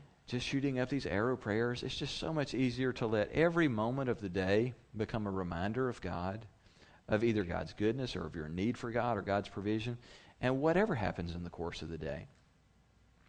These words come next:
It becomes an occasion to just connect with God.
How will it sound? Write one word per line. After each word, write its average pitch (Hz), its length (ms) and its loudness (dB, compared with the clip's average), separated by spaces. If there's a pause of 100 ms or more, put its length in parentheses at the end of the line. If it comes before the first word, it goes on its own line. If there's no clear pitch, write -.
It 151 160 4
becomes 123 280 2
an 98 100 2
occasion 120 580 2 (560)
to 117 160 -2
just 98 480 0 (680)
connect 165 440 -2
with - 160 -6
God. - 320 -8